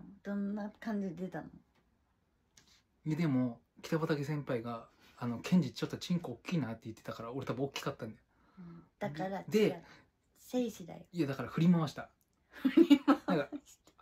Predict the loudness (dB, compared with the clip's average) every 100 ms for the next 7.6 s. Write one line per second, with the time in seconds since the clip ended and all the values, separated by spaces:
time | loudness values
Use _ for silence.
0 | _ -4 8 8 10 8 8 8 6 2
1 | 0 2 0 0 -2 -4 -6 -4 -2 -2
2 | -2 -4 -6 -14 _ _ _ _ -6 -4
3 | -2 0 0 0 -2 -4 -6 -2 0 2
4 | 0 -2 -6 -6 -2 -2 -2 -4 0 0
5 | 0 -12 -16 -16 -8 -2 4 6 6 4
6 | 2 2 2 0 -4 -2 -2 0 0 0
7 | -2 0 0 4 2